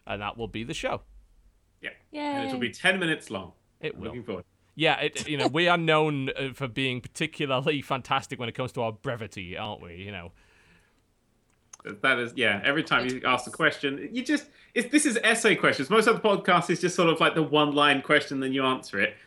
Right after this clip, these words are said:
Speaker 2: This is, like, worth, like, seven marks.
Speaker 1: Yes.
Speaker 2: This podcast.
Speaker 1: You
Speaker 2: That's
Speaker 1: gotta
Speaker 2: what
Speaker 1: show,
Speaker 2: I'm feeling.
Speaker 1: you gotta show you're working as well,
Speaker 2: Yeah,
Speaker 1: otherwise you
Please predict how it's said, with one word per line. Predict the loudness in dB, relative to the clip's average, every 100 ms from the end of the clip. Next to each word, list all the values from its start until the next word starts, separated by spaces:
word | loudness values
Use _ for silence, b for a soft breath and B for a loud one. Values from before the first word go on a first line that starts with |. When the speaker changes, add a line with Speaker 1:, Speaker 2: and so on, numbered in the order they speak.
| 2
Speaker 2:
This | 4
is, | 4
like, | 4 6
worth, | 6 4
like, | 2 -2
seven | -2 2 2 2
marks. | 0 0 -2 -12 -16 -10
Speaker 1:
Yes. | -8 -6
Speaker 2:
This | -8 -2
podcast. | -2 0 0
Speaker 1:
You | 2
Speaker 2:
That's | 4 6
Speaker 1:
gotta |
Speaker 2:
what | 6
Speaker 1:
show, | 6
Speaker 2:
I'm |
feeling. | 6 6
Speaker 1:
you | 4
gotta | 2
show | 2 2
you're | 2
working | 4 4 2 -2 -4
as | -8
well, | -4 0 4
Speaker 2:
Yeah, | 4
Speaker 1:
otherwise | 4
you | 4